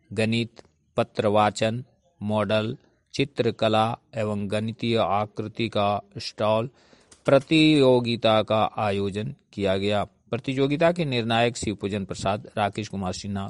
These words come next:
सुरेश साव, धर्मेंद्र सेठी, जितेंद्र पाठक व डोली कुमारी की देखरेख में संपन्न हुई। पत्रवाचन प्रतियोगिता में प्रथम अमित कुमार, द्वितीय संगीता कुमारी, तृतीय डब्लू कुमार भोक्ता रहे। गणित मॉडल प्रतियोगिता में छात्रों ने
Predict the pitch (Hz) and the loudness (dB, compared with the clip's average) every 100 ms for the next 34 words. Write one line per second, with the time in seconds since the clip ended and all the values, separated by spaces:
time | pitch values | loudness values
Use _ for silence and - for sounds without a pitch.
0 | - 120 110 95 92 95 117 104 104 104 | -10 -6 -4 -4 -4 -6 -6 -6 -4 -6
1 | 90 - 90 110 113 110 104 98 - 92 | -6 -8 -8 -8 -8 -6 -6 -8 -4 -4
2 | - 123 110 101 104 101 - 95 90 123 | -4 -6 -6 -4 -4 -4 -6 -6 -6 -8
3 | 139 104 90 101 95 110 135 101 98 107 | -6 -6 -6 -8 -8 -10 -12 -12 -8 -6
4 | 101 107 - _ _ - _ 139 - 156 | -4 -4 -6 _ _ -20 _ -2 2 6
5 | 143 160 175 156 - 127 117 120 135 139 | 6 6 -2 -4 -4 -2 0 2 2 2
6 | 123 107 101 131 120 107 101 113 117 120 | -2 -2 -2 -2 -2 -2 -4 -4 -2 -2
7 | - - 107 127 131 143 - 110 104 110 | -4 -12 -6 -6 -2 -2 0 -4 -2 -2
8 | 113 113 113 117 - 139 143 139 139 135 | -2 -2 0 0 -4 -6 -2 2 2 0
9 | _ _ _ _ - 107 120 131 135 120 | _ _ _ _ -10 2 4 4 0 2
10 | 120 120 107 _ - 95 104 101 113 110 | 2 2 0 _ -12 -6 -4 -2 0 0
11 | 104 113 - _ _ _ - 120 147 170 | 2 0 -4 _ _ _ -6 -2 0 0
12 | 151 135 135 143 - 127 123 113 110 123 | 0 2 4 2 -4 -4 -2 -2 0 0
13 | 127 127 - 107 - 117 120 123 | 0 -2 0 0 0 -2 -4 -6